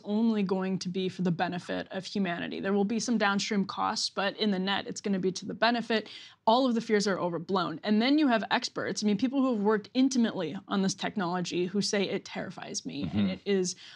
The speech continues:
Speaker 1: already, uh, kinda out of the box. There's really nothing, even in regulation at this point. Basically, like, game is already lost. It's a matter of time. We can try our best to do what we can do, but, like, it, the, the game is already lost." And I think this also reflects that level of disagreement.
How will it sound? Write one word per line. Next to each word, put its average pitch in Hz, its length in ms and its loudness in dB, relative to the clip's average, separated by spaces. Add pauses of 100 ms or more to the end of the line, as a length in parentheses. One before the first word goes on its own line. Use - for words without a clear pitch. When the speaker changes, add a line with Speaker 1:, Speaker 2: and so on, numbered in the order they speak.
(140)
Speaker 1:
already, 202 800 4
uh, 190 220 -2 (400)
kinda 214 180 2
out 214 140 4
of 208 60 4
the 185 40 4
box. - 380 -4
There's 196 180 2
really 233 140 4
nothing, 196 440 2
even 214 200 0
in 196 80 4
regulation 175 580 -2
at - 100 -12
this - 140 -10
point. - 360 -10
Basically, 185 400 -4
like, 160 200 -4 (140)
game 208 240 4
is 196 120 2
already 185 280 2
lost. - 460 -4
It's 175 120 -10
a 208 40 -2
matter 202 260 -2
of 175 220 2
time. 185 260 4
We 202 120 4
can 208 140 2
try 208 300 4
our 233 60 6
best 214 480 4 (340)
to 240 80 2
do 214 180 6
what 233 120 4
we 214 100 2
can 233 160 4
do, 190 380 4
but, 180 200 4
like, 165 280 2
it, 151 180 -4
the, 190 220 4
the 208 100 4
game 202 220 4
is 190 80 2
already 170 240 2
lost." 185 360 4
And 202 120 -2
I 190 80 0
think 254 180 -2
this 254 160 -2 (100)
also 214 300 0
reflects 180 580 -4
that 175 240 -2
level 175 280 0
of 180 100 -6
disagreement. 208 640 0